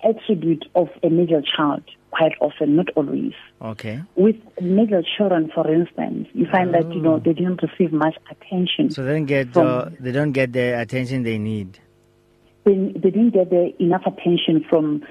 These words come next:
Speaker 1: the caregivers, you know.
Speaker 2: Mm.
Speaker 1: As a result, you know, um, they become very sensitive.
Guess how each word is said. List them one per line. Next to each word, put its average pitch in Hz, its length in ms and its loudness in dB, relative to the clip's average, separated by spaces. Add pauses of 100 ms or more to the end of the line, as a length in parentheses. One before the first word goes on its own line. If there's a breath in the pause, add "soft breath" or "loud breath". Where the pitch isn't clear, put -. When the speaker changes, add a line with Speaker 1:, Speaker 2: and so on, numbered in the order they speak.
(220 loud breath)
Speaker 1:
the 175 120 4
caregivers, 165 760 -2 (280)
you 175 60 0
know. 151 100 4
Speaker 2:
Mm. 107 340 -8 (100)
Speaker 1:
As 240 180 2
a 247 140 4
result, 170 760 0
you 180 120 2
know, 160 360 2
um, 165 400 -2
they 185 80 4
become 180 300 -2
very 160 280 0
sensitive. - 560 -6